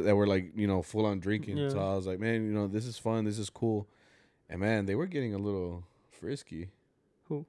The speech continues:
Speaker 2: Me? <laughs> Right.
Speaker 1: No.
Speaker 2: I'm like,
Speaker 1: <laughs>
Speaker 2: "You know
Speaker 1: No,
Speaker 2: me?"
Speaker 1: it wasn't me. <laughs> No, the, the, el güero-, el güerote, the one that hired us.
Speaker 2: Oh, yeah.
Speaker 1: 'Cause, uh, I noticed that, that, like, the guy that hired us, I don't, was she his wife? 'Cause his wife was there, right?
Speaker 2: Yeah.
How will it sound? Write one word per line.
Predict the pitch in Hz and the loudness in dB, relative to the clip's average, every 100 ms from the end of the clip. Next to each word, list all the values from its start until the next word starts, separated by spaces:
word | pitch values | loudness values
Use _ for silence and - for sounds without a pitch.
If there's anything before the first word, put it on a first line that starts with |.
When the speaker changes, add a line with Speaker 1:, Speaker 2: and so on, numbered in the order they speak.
| _ _ - | _ _ 2
Speaker 2:
Me? | 170 320 _ | 2 2 _
<laughs> | - | 6
Right. | 190 160 | 8 8
Speaker 1:
No. | 110 107 | 4 4
Speaker 2:
I'm | 101 120 175 | 6 8 10
like, | - 147 127 | 10 8 2
Speaker 1:
<laughs> | - | 2
Speaker 2:
"You | 165 | 6
know | 196 | 6
Speaker 1:
No, | |
Speaker 2:
me?" | 202 208 175 | 6 4 8
Speaker 1:
it | 170 | 10
wasn't | 165 147 | 12 12
me. | 151 220 196 - - - | 10 10 8 6 0 -16
<laughs> | - - | -16 4
No, | 127 175 240 | 12 12 12
the, | 175 143 127 113 104 110 | 12 12 12 10 6 2
the, | 107 107 104 104 | 6 8 10 8
el | 104 | 8
güero-, | 110 120 117 | 8 8 8
el | |
güerote, | 110 107 127 160 170 | 8 10 8 6 2
the | 113 | 2
one | 110 120 | 0 2
that | 117 - _ _ - | 2 0 _ _ -2
hired | 135 143 147 | 4 8 10
us. | 147 | 10
Speaker 2:
Oh, | 147 | 8
yeah. | 143 165 180 180 175 165 151 | 6 6 6 6 4 2 4
Speaker 1:
'Cause, | 117 107 104 | 4 4 6
uh, | 107 101 90 | 6 6 4
I | 98 | 4
noticed | 110 127 143 131 127 | 6 6 6 2 4
that, | 117 95 | 4 6
that, | 107 104 | 2 2
like, | 113 | 2
the | 113 | 4
guy | 110 113 | 4 6
that | 123 120 98 | 6 6 4
hired | 101 113 131 | 6 6 8
us, | 156 156 - - | 6 4 0 4
I | 139 | 4
don't, | - 151 - _ _ | 4 -4 -10 _ _
was | 120 131 | 0 0
she | - 190 208 - 151 - _ | 2 0 0 -4 -12 -16 _
his | 131 123 | 4 6
wife? | 117 135 123 | 10 8 8
'Cause | 110 107 | 4 2
his | 104 | 2
wife | 104 127 | 4 4
was | 101 92 | 4 2
there, | 90 | 2
right? | 95 | 2
Speaker 2:
Yeah. | 117 143 | 2 0